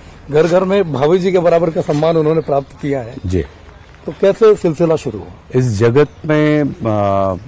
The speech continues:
Speaker 2: सबसे ज्यादा कठिन होता है, आ,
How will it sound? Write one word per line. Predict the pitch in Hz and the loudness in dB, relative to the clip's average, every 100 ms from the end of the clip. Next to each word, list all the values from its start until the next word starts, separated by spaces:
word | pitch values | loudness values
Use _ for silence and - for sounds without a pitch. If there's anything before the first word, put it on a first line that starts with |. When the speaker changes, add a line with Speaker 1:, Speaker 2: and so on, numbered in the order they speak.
| - - - - - - - - | -20 -20 -20 -20 -20 -18 -14 -4
Speaker 2:
सबसे | 127 - - 156 147 | -4 -4 -2 0 2
ज्यादा | 101 104 110 135 139 | 2 0 2 2 2
कठिन | 127 107 - 127 | 0 -6 -2 -2
होता | 107 98 135 | 0 0 0
है, | 113 | -2
आ, | 123 | -4